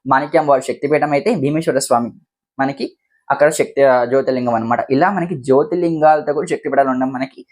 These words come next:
ఇంకొక విశేషం అనమాట అండి. So, ఈ విధంగా మనకి శక్తిపీఠాలన్నీ కూడా ఫామ్ అయ్యాయి అనమాట. అసలు ఈ శక్తిపీఠాలని ఎలా దర్శనం చేసుకోవాలని అసలు నెక్స్ట్ వీడియోలో ఒక్కొక్క శక్తిపీఠానికి ఒక్కొక్క స్తోత్రం కూడా ఉందన్నమాట. అంటే, లైక్, మన ఇప్పుడు క-, శాంకరి అమ్మవారికి ఒక స్తోత్రం ఉంది,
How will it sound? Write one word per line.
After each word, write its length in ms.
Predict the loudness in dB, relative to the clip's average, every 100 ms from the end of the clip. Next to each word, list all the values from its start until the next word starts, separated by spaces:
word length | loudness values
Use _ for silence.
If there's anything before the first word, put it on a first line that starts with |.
| _ _
ఇంకొక 320 | -4 0 0 0
విశేషం 360 | 0 0 0
అనమాట 280 | -2 -2 -2
అండి. 260 | -4 -6 -10 _ _ _ -4
So, 100 | -2 0
ఈ 160 | 0
విధంగా 420 | 2 2 2 2
మనకి 240 | 0 -2 -4
శక్తిపీఠాలన్నీ 600 | -4 -2 0 0 0 -2
కూడా 140 | -2
ఫామ్ 260 | 0 0 0
అయ్యాయి 180 | 0 -2
అనమాట. 280 | -2 -6 -8 _ _ _ -4
అసలు 200 | -2 -2
ఈ 200 | -2 0
శక్తిపీఠాలని 840 | -2 -2 -2 0 2 2 0 -4 0
ఎలా 160 | 0
దర్శనం 340 | 0 -4 -6 -4
చేసుకోవాలని 580 | -4 0 -2 -2 -8 -10 _ _ _
అసలు 140 | -8 -6
నెక్స్ట్ 200 | -4 -2
వీడియోలో 260 | 0 2
ఒక్కొక్క 280 | 0 0 0
శక్తిపీఠానికి 720 | -2 -4 -2 -2 -2 -4 -6 -8 -10 -2
ఒక్కొక్క 380 | 0 0 2 0
స్తోత్రం 540 | 0 0 0 0 0
కూడా 160 | 2 2
ఉందన్నమాట. 420 | 0 -2 -2 -2
అంటే, 160 | 0
లైక్, 200 | 0 0
మన 80 | -4
ఇప్పుడు 300 | -4 -2 0 0
క-, 180 | -4
శాంకరి 400 | -2 0 0 0
అమ్మవారికి 360 | 0 0 -2 -4
ఒక 60 | -16
స్తోత్రం 440 | -2 0 2 -2 -6
ఉంది, 320 | -6 -8